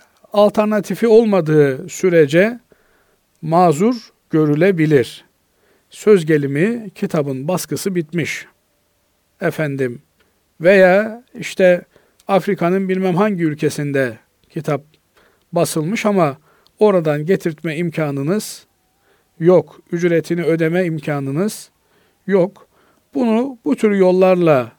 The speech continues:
edinmişseniz veya fotokopi etmek suretiyle çoğaltmışsanız bir nusha olarak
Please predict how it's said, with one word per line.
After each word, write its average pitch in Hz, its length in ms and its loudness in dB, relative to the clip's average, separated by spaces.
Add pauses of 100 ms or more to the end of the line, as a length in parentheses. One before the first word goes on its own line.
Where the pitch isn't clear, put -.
(160)
edinmişseniz 170 840 -4
veya 160 220 0
fotokopi 180 680 0 (600)
etmek 175 400 -2
suretiyle 147 600 0
çoğaltmışsanız 156 1000 -4
bir 160 220 -2
nusha 143 340 -8
olarak 135 500 -6